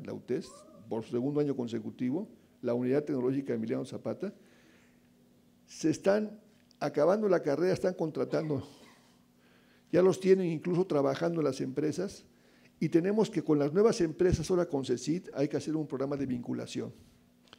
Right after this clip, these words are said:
En la medida que vayamos abriendo empresas, vamos a empezar a vincular a los estudiantes con la empresa. ¿Me explico?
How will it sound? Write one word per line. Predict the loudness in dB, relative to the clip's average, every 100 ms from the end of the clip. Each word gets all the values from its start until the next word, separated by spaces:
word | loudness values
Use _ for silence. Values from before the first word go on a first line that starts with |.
| _ _ _ _
En | -2
la | 0
medida | 4 6 4
que | 4
vayamos | 2 2 0 -2
abriendo | 0 0 -2
empresas, | -4 -2 -2 -2 -4 -6 -18 _ _
vamos | -4 -2 -2
a | -4
empezar | -4 -2 -2
a |
vincular | -2 -4 -4 -2 0 -2 -6 -20 _ _ _ _
a | 2 4
los | 4 0
estudiantes | -4 -2 0 -2 -2 -8
con | -4 -4
la |
empresa. | -4 -8 -10 -12 -18 _ _ _ _
¿Me | -12
explico? | -8 -6 -4 -6